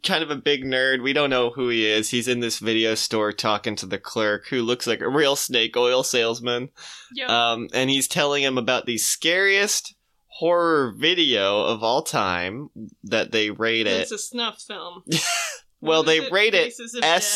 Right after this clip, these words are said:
Speaker 1: S G
Speaker 2: Oh.
Speaker 1: for super gross.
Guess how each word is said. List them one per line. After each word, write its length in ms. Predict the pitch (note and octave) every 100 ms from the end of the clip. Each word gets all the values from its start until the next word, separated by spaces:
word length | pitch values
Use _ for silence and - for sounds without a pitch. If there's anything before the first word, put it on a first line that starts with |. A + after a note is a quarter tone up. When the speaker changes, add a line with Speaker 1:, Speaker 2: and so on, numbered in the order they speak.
| G#3+
Speaker 1:
S 120 | A3+
G 680 | - D3+ E3+ D#3 G#2+ F2+ - - A3
Speaker 2:
Oh. 640 | A3 G4 G3 F#3 F#3 A3+ -
Speaker 1:
for 280 | C#3 A#2+ A2
super 760 | - - - G#3 A3 B3 B3+ G#3
gross. 960 | D3+ F3 F3+ E3 B2+ A2+ - - -